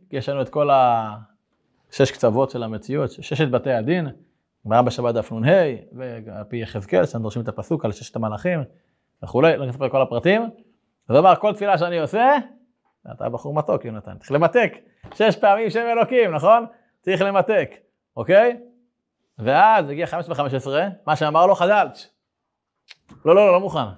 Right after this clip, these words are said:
צריך שם מידה של דין מסוים בעולם, אחרת, אה, אללה בבאללה, כן? זה לא פשוט." אז למה משה רבנו אומר להם, "אני התפללתי חמש מאות וחמש עשרה תפילות"?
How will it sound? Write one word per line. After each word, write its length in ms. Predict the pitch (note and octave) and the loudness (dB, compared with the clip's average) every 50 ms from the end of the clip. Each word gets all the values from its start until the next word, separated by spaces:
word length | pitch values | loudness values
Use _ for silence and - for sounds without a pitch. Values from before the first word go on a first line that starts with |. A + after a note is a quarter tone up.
| _ _ _ _ _ _ _ | _ _ _ _ _ _ _
צריך 200 | _ - E3+ D3+ | _ -10 -10 -6
שם 160 | - - F#3+ F3+ | -4 -2 -2 -2
מידה 180 | D#3+ D#3+ E3+ | 0 0 -2
של 120 | E3+ - D#3+ | -2 -2 -2
דין 200 | D#3 F3+ E3+ D#3+ | -2 -2 -2 -2
מסוים 320 | B2+ - B2+ A2+ G2 F2+ F2+ - _ _ _ _ _ _ _ _ _ _ - | -6 -6 -6 -6 -6 -6 -10 -16 _ _ _ _ _ _ _ _ _ _ 2
בעולם, 400 | A2 A#2+ B2 B2 C3 A#2+ G#2+ F#2+ | 4 4 6 6 4 2 0 -2
אחרת, 340 | G2 - C3+ C#3 C3 - C#3+ | -6 -4 -4 -4 -2 -2 -4
אה, 360 | C3+ C3 C3+ C3+ C3+ C#3 C#3 | -4 -2 -2 0 0 2 2
אללה 100 | C#3+ C#3+ | 0 0
בבאללה, 380 | C#3+ C#3+ D3 F3 E3 C#3 A#2 | -2 -2 0 0 -2 -2 -4
כן? 220 | G#2+ - E3 D#3+ C#3 | -8 -10 -12 -10 -8
זה 80 | C3 | -8
לא 80 | C#3+ E3 | -8 -2
פשוט." 360 | E3+ F3 - D#3 A2 G2+ - - _ _ _ _ _ _ _ _ _ _ _ _ _ _ _ - - - _ _ _ | -2 -2 -2 -2 -6 -8 -10 -16 _ _ _ _ _ _ _ _ _ _ _ _ _ _ _ -20 -20 -20 _ _ _
אז 120 | - G#2 A#2+ | -2 2 2
למה 200 | D3+ F3 G3 F#3+ | 4 4 2 0
משה 240 | E3+ - F3+ F3 | -2 -4 -6 -6
רבנו 360 | D#3+ D3+ C#3 C#3+ D3+ D3+ D3 C#3 | -6 -4 -6 -6 -8 -8 -8 -10
אומר 200 | C3+ C#3 C#3+ C#3+ | -8 -8 -8 -6
להם, 180 | C#3 C3+ B2+ | -6 -6 -6
"אני 100 | B2+ C3+ | -6 -8
התפללתי 400 | C3+ - - C#3 B2+ B2 C3 C3+ | -8 -2 0 0 0 0 -4 -8
חמש 440 | A#2+ B2 A#2 A#2+ G#2+ - - C#3 C3 | -10 -8 -10 -10 -8 -6 -6 -4 -4
מאות 100 | C3 B2 | -4 -4
וחמש 120 | C3+ C3+ | -4 -4
עשרה 100 | A#2+ B2+ | -4 -6
תפילות"? 460 | A#2 - C3+ B2 A2+ A2+ A2+ - - | -6 -4 -2 -2 0 -2 -4 -6 -14